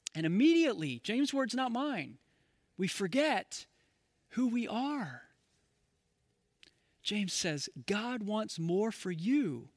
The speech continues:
than just to stand in front of the good news mirror on Sunday and go,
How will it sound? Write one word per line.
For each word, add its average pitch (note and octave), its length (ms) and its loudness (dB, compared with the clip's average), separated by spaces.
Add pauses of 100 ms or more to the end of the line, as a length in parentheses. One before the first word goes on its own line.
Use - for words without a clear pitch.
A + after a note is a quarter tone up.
(420)
than G3 180 0
just A#3 260 0
to G3 80 0
stand C#4+ 500 2
in D#4 140 4
front C4+ 240 0
of B3+ 60 2
the A#3+ 60 2
good A#3 340 0
news A#3+ 260 4
mirror B3+ 320 2
on B3 160 0
Sunday A#3 760 -2 (360)
and F3+ 80 -2
go, G#3 300 4